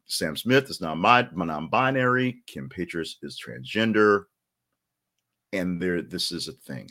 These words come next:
I'm not sure why this is a thing. I don't understand it. Please don't throw things at me. This headline hit, and it was like,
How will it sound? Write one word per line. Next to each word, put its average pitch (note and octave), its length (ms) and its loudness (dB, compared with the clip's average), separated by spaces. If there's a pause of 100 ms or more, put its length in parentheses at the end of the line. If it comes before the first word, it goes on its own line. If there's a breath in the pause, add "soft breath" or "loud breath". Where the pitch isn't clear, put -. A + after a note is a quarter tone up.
(160)
I'm E2+ 600 -6
not F2 560 -4
sure D#2+ 480 -6
why D#2 840 -2 (600 soft breath)
this A2+ 120 0
is C3 140 2
a C3 60 -4
thing. D3 400 4 (240)
I F2+ 160 -2
don't F#2 240 -4
understand F#2+ 640 -2
it. C3+ 140 -4 (140)
Please F2+ 360 -6
don't D2 260 -8 (100)
throw C2 260 -8
things C2 340 -10
at D2+ 200 -2
me. F2+ 260 -4 (520)
This G2 300 2
headline F#2 400 6
hit, F#2 240 0
and E2+ 100 -2
it E2+ 40 0
was E2 160 -4
like, D#2 220 0